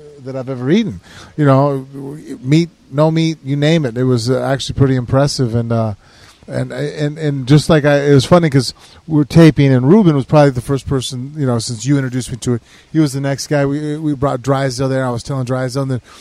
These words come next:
Ruben, by that time, I was so convinced how great it was. I'm like, "Bro, I'm serious." And then the only thing that upset me was that when we sat there, we started eating, I'm diving into my food as, you know, I like to do, and,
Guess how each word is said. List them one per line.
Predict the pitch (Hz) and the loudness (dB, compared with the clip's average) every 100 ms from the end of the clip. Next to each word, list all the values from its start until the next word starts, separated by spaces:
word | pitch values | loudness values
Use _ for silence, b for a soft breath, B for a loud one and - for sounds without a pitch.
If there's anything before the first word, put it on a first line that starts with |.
| B B - | B B 4
Ruben, | 143 156 143 | 6 6 4
by | 135 | 2
that | 139 156 | 2 -2
time, | 147 131 | -4 -8
I | 123 | -8
was | 113 | -6
so | 143 | -6
convinced | 127 117 127 120 | -6 -8 -8 -4
how | 131 | -4
great | 113 139 170 | 0 2 4
it | |
was. | 151 127 120 | 4 2 -2
I'm | |
like, | 127 113 | -8 -4
"Bro, | 180 156 - b b | -2 -2 -6 b b
I'm | - | -6
serious." | 175 170 139 - B B B _ 147 | -2 -2 -2 -8 B B B _ -6
And | 151 | -2
then | 180 156 117 - _ _ _ - - - | -2 -4 -8 -16 _ _ _ -18 -14 0
the | 156 | 4
only | 180 | 4
thing | 165 | 2
that | 139 | -2
upset | 127 - 247 | -2 0 0
me | 214 160 | 0 4
was | 135 127 113 | 4 4 0
that | 147 | -4
when | 131 | -2
we | 123 | -4
sat | - 208 208 | -2 -2 -2
there, | 160 | -4
we | 139 | -6
started | 156 143 175 | -6 -8 -8
eating, | 214 175 135 B B B - | -6 -6 -8 B B B -10
I'm | 170 175 147 117 | -6 -6 -8 -6
diving | 151 143 143 139 | -2 0 -2 -4
into | 139 127 | -8 -8
my | 123 110 | -8 -8
food | - 156 151 143 | -2 2 2 0
as, | 123 117 - - 127 | -6 -10 -14 -16 -16
you | 135 | -16
know, | 123 110 120 113 110 | -14 -14 -16 -18 -14
I | 120 | -12
like | 117 113 | -12 -14
to | 117 | -14
do, | 120 156 208 | -8 -6 -6
and, | 151 | -6